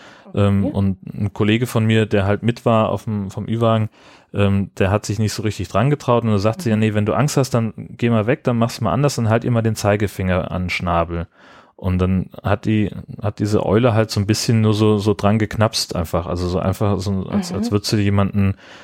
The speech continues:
Speaker 2: einfach nur anfassen. Und das, das war eigentlich kein, kein Zubeißen oder so, sondern es war halt einfach so, "Was ist das denn hier?" Ähm, mehr so ein bisschen spielerisch.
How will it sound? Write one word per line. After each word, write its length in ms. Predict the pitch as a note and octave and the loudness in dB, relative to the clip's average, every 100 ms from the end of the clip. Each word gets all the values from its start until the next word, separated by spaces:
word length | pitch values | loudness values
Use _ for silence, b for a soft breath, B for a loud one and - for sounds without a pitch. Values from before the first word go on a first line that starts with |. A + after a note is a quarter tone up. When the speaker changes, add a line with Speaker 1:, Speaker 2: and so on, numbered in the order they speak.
| B | B
Speaker 2:
einfach 200 | F#2+ G#2+ | 0 2
nur 200 | G#2 F#2 | 2 4
anfassen. 560 | G2 A#2 G2 F2 F#2 E2+ | 2 2 0 0 0 -2
Und 160 | E2+ | -2
das, 180 | F2 - | -4 -4
das 220 | - - | -8 0
war 120 | F#2 | 2
eigentlich 300 | F#2+ G2 F#2+ | 2 0 -4
kein, 300 | - G2 F#2+ F#2 | -4 -2 -2 -2
kein 220 | G2 F#2 | -2 -2
Zubeißen 640 | - A#2 A#2+ A#2 A#2+ C3 | -2 0 2 4 4 2
oder 220 | A#2 A2+ G#2+ | 2 2 2
so, 180 | A2+ | 2
sondern 160 | A2 G#2+ | 2 2
es 140 | G2 | 0
war 100 | G2+ | 0
halt 140 | G2+ A2 | 0 2
einfach 240 | G#2 A2+ | 0 0
so, 200 | G#2 G2+ | 0 0
"Was 160 | G2+ - | -2 -2
ist 160 | - | -2
das 180 | F2 - | -2 -2
denn 180 | - E2 | -2 -4
hier?" 240 | E2+ D#2+ - B B B B - | -4 -6 -8 B B B B -4
Ähm, 340 | E2+ E2+ E2 | 0 0 0
mehr 180 | F2+ F#2+ | 0 2
so 80 | G2 | 2
ein 80 | |
bisschen 240 | F#2+ - F#2+ | -2 -2 -2
spielerisch. 640 | - G2+ G2 F2 E2 - | 0 2 2 2 0 -4